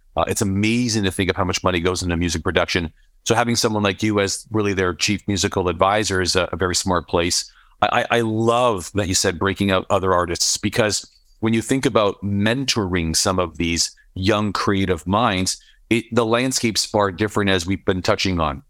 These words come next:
Technology, YouTube, uh, social media, uh, utilities, and even just the way fans engage and people follow and befriend you,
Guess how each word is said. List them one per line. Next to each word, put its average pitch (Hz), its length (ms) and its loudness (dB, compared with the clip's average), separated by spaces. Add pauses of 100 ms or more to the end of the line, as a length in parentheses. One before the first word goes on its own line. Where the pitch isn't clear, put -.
(160)
Technology, 98 800 0
YouTube, 92 680 0
uh, 78 240 -6 (200)
social 107 380 0
media, 92 440 2 (100)
uh, 80 140 -2
utilities, 95 800 -2 (100)
and 120 100 0
even 170 260 -2
just 147 160 -2
the 120 80 0
way 107 260 2
fans 104 420 0
engage 101 500 0
and 95 160 -2
people 98 320 -2
follow 98 540 2
and 90 120 -2
befriend 110 440 0
you, 82 240 0